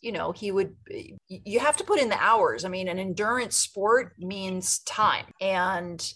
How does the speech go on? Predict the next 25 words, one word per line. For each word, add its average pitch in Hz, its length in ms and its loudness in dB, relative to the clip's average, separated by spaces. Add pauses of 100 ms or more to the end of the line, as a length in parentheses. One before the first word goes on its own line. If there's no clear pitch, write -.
(140)
uh, 165 400 -2
so - 200 -2
he 214 140 -4
would 233 160 -2
be 180 100 -6
gone 175 600 -2 (360)
fifteen 202 460 -4
hours, 180 840 2 (320)
eh, - 80 -6 (640)
uh, 175 140 -2 (120)
in 190 160 -6
a 165 200 2 (180)
week, 196 360 -10
you 208 100 -4
know, 156 140 0
on 160 120 2
a 165 60 -4
Saturday, 165 640 0 (100)
or, 165 320 -6
and 160 180 -6
fifteen 185 280 -10
hours 165 260 0
on 165 100 -4
a 165 60 -4
Sunday. - 520 -4